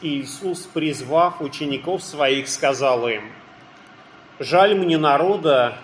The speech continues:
что уже три дня находятся при мне, и нечего им есть. Если не евшими отпущу их в домы их,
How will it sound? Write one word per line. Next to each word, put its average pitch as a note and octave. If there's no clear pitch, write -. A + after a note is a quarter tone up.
что -
уже F#3+
три G#3
дня F3
находятся C#3+
при C3
мне, D3
и D3+
нечего D3
им C#3
есть. A#2+
Если D3
не D#3
евшими D#3+
отпущу D3+
их F3
в B2+
домы C#3+
их, F#3+